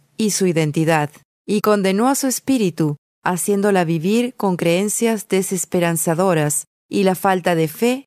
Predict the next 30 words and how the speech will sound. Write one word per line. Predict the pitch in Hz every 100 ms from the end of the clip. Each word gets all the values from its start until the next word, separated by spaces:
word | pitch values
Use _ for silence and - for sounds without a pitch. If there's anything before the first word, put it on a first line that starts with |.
| _ -
en | 233
que | 202 190
su | 170
vida | 151 214 214 214
será | 202 - 160 156
mejor. | 160 170 - 147 139 - _ _ _ _ -
Tal | 214 208
vez | 285 285
no | 269
recuerdes | 254 220 214 220 208 214 202
todas | 247 240 240 220
las | 180 180
experiencias | 165 - 175 190 202 196 202 202
que | -
hayan | 170 170 165
tenido | 165 170 175 165
un | 160
rol | 190 196 196 190 _ -
en | 208
el | 202 185
desarrollo | 180 180 175 226 240
de | 240
los | 190 160
diferentes | 165 165 160 156 160 151
tú, | - 233 160 _ _ _ _
pero | 214 202 185
lo | 175
que | 170
sí | - 254
recuerdas | 277 269 226 190 170 175 -